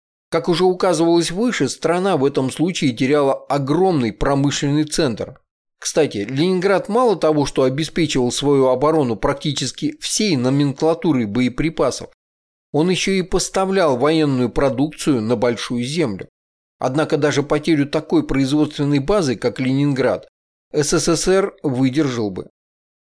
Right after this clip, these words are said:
Зато не выдержал бы он обрушения северного фланга Советско-Германского фронта, которое в случае падения северной столицы произошло бы неминуемо.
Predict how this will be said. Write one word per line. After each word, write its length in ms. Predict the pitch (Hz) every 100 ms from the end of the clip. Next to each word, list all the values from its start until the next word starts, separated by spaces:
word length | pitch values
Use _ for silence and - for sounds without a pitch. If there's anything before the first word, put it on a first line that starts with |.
| -
Зато 260 | 143 202
не 160 | 233 226
выдержал 460 | 220 214 196 196 175
бы 140 | 175
он 180 | 185 175
обрушения 640 | 165 175 - 185 180 170
северного 580 | 147 180 175 175 175 175
фланга 460 | - 196 170 113 120
Советско-Германского 1160 | 135 143 151 - 139 156 160 156 147 - 160
фронта, 520 | 160 196 156 110 92 -
которое 480 | 160 180 175 165 175
в 40 | 151
случае 420 | 196 185 160 151
падения 840 | 156 156 160 151 151 151 147 147
северной 520 | 135 170 151 147 151
столицы 560 | 143 - 165 226 190 127
произошло 640 | - 139 120 120 - 127
бы 120 | 120 143
неминуемо. 680 | 156 170 190 160 107 90